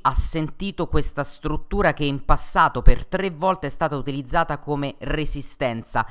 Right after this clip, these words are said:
ed è stata utilizzata come resistenza anche nei giorni scorsi, quindi di nuovo anche oggi il prezzo non è riuscito a rompere questa struttura, ma, eh,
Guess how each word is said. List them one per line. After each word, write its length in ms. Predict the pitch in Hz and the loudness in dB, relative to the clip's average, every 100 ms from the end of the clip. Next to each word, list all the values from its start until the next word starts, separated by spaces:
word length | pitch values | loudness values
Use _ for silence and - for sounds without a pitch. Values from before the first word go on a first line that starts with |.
| - | -6
ed 140 | 127 | -2
è 20 | |
stata 200 | 139 175 | 2 2
utilizzata 400 | 143 139 135 156 | 2 -2 0 0
come 160 | 139 131 | 0 -4
resistenza 480 | 127 - 190 160 139 | -6 -4 -4 -2 -4
anche 180 | 127 | -4
nei 140 | 135 127 | -6 -6
giorni 340 | 120 127 123 | -6 -4 -6
scorsi, 400 | 117 - 104 - | -10 -8 -4 0
quindi 240 | 170 147 123 | 0 -2 -4
di 140 | 165 | -4
nuovo 500 | 170 190 226 214 214 - - - | 0 2 2 2 -2 -4 -20 2
anche 440 | 185 196 - - | 2 2 0 4
oggi 480 | 165 185 156 185 - | 4 2 -2 -8 -6
il 120 | 143 | -4
prezzo 420 | - 160 180 - | 4 4 4 -6
non 160 | 143 139 | -4 -2
è 120 | 156 | -2
riuscito 800 | 156 151 151 - - 196 - 190 - - | -2 -4 -4 -6 -8 -10 -8 -8 -8 -12
a 80 | - | -4
rompere 480 | 143 165 160 - 139 | 0 0 8 6 6
questa 380 | 139 139 - 127 | -2 -4 -4 -6
struttura, 720 | - 127 127 - 110 101 101 - - - | -6 -10 -10 -8 -2 -2 -2 -6 -16 4
ma, 240 | 160 - 139 131 | 4 4 0 0
eh, 60 | 131 | 0